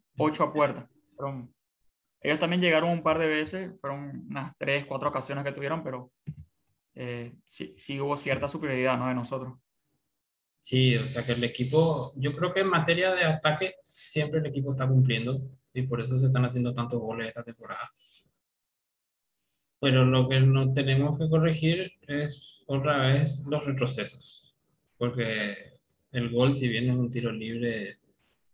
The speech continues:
Speaker 2: muy bien ejecutado, aunque justo pasa ahí cuando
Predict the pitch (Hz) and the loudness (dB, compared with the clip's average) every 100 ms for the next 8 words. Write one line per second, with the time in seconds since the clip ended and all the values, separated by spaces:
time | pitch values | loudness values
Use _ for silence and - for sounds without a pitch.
0 | _ _ 120 117 107 113 131 127 117 - | _ _ -2 0 0 -2 -2 0 0 -2
1 | 98 131 - - - - - _ _ _ | -2 0 -4 -8 -18 -20 -20 _ _ _
2 | 117 123 147 160 165 156 127 135 123 131 | -2 -2 0 0 0 4 4 6 4 4
3 | 131 131 135 131 123 117 117 | 2 2 2 6 4 4 -2